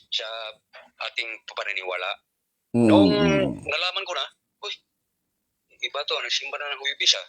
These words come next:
Speaker 1: Di tinanong ko siya, "Ah, bay," bay kasi ang tawag namin eh, bay kasi Bisaya yun eh.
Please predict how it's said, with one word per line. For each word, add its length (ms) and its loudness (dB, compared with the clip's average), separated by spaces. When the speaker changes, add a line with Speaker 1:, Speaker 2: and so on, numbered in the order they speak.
Speaker 1:
Di 160 -16
tinanong 240 -6
ko 80 -6
siya, 220 -4
"Ah, 480 -4
bay," 320 -16
bay 160 -12
kasi 160 -10
ang 320 -14
tawag 240 -6
namin 240 -4
eh, 80 -6
bay 240 -4
kasi 160 0
Bisaya 240 -4
yun 160 -10
eh. 80 -16